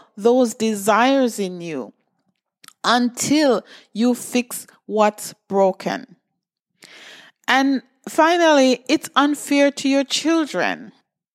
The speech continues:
<sighs> When you have children and you are broken, it's very difficult to raise wholesome children. I'm not saying it's impossible,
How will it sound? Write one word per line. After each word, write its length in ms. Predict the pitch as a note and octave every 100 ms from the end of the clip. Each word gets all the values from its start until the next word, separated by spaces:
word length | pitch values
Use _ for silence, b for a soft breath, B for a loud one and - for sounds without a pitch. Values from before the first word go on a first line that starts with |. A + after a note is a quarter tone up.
| _
<sighs> 60 | B B B B B B B B -
When 240 | B3+ E4+
you 220 | F#4 G#4+
have 600 | F4+ - D#4+ E4 E4 - -
children 1080 | - - C#4 C4+ A3 G#3 F#3+ F#3 F#3+ G3 _ _ _ _ _ _ _ _ _ _ _ _ _ - -
and 260 | G3+ G#3 A3+
you 220 | C4+ C#4
are 180 | A3+ F#3
broken, 680 | E3 D3+ B2 - E3 - - -
it's 220 | A3+ -
very 400 | A#3+ D4 E4+ E4+ _ _ -
difficult 880 | C4 B3+ G#3+ G3 - F#3+ F3+ E3 -
to 420 | - F#3+ E3+ E3+ -
raise 540 | F#3 G#3 G3 G3 F#3+
wholesome 880 | - - - F#3 F3 F3+ - D#3 D#3
children. 640 | - - D#3+ D3 - E2+ -
I'm 180 | F3+
not 200 | B3+ C#4+
saying 280 | - C#4+ B3
it's 160 | A#3 A#3
impossible, 840 | G#3 G3+ F3 F#3 - D#3 G2+ -